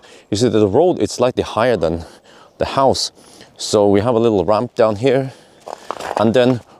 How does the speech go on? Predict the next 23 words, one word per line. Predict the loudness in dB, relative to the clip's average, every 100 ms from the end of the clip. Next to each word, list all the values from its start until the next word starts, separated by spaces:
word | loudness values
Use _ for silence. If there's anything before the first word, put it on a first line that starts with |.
| -2
where | 2 4
the, | 4 4 2 0 -2 -2
the | 2 2 0 -6 -18 -20 _ -14 -4
excavator | -2 0 4 4 4
is, | 0
there's | 2 2 4
where | 2
the | 4 2 0 -14 -6
garage | -2 2 2 0 -4
will | 0
be. | 0 0 -6 -20 -20 -20 -6
And | 0 2
also | 2 2
we | 0
have | 0
prepared | -2 2 2 4
some | 0 -4
pipes | -4 0 0 -2 -2
here. | 0 0 -4 -20 -20 -14 -4
You |
will | -2
see | 2 0
that, | 2 0 -2 -14